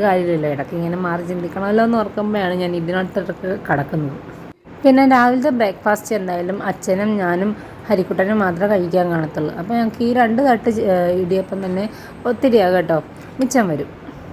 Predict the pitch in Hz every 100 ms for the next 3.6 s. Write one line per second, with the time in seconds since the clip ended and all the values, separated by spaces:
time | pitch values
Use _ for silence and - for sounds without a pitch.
0 | 311 359 359 294 294 247 233 269 294 240
1 | 254 226 220 214 220 226 196 190 196 185
2 | 185 180 208 208 240 269 233 214 208 214
3 | 226 220 185 185 170